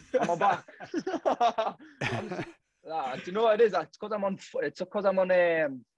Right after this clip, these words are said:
Speaker 1: my four G on that, but it's fucking shite. It's the signal in here. It's absolutely, it's absolutely cabbage.
Speaker 2: Oh, well, mate. Yeah, I was just, uh, I don't know if, uh,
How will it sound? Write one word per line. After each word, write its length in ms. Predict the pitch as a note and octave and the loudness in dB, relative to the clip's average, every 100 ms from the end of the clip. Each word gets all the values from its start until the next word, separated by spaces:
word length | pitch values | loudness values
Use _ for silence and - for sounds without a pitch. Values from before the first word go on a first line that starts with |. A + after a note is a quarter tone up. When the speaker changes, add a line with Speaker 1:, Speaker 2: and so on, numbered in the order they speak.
| _ _ - | _ _ -12
Speaker 1:
my 100 | C#3+ | -12
four 300 | - F3+ E3+ | -4 -2 0
G 180 | F#3 F#3+ | 2 2
on 160 | F#3 | 2
that, 160 | E3+ A#2+ | -2 -4
but 120 | B2+ | -6
it's 180 | A#2+ - - | -12 -14 -14
fucking 260 | D#3+ B2 | -12 -12
shite. 380 | G#2+ - D#3 D#3+ | -12 -4 -2 -2
It's 140 | C#3+ - | -4 -8
the 80 | |
signal 360 | - F3 F3+ F3+ | -4 -4 2 2
in 100 | C#3 | 2
here. 180 | D#3 D#3+ | 0 -2
It's 140 | C3+ | -2
absolutely, 500 | C#3+ - C#3 B2 A2 _ _ - | -6 -6 -8 -6 -8 _ _ -2
it's 80 | C3 | -2
absolutely 360 | - C3 A2 | 0 -8 -6
cabbage. 440 | - A#2+ C3+ C3 - _ _ _ _ _ | -2 -2 -2 -4 -16 _ _ _ _ _
Speaker 2:
Oh, 140 | G#2+ G2+ | -14 -12
well, 220 | F#2 F#2 | -12 -14
mate. 260 | F#2+ G2+ G2 _ | -14 -14 -14 _
Yeah, 280 | - C#3 E3 | -8 -4 0
I 20 | |
was 140 | E3 D3 | -2 -4
just, 400 | F3 - - D#3+ | -10 -12 -12 -6
uh, 320 | C3+ A#2+ G#2 | -6 -4 -6
I 40 | A2+ | -8
don't 100 | C#3+ | -8
know 180 | C#3 C#3+ | -6 -6
if, 140 | - | -6
uh, 220 | C3+ B2+ | -6 -6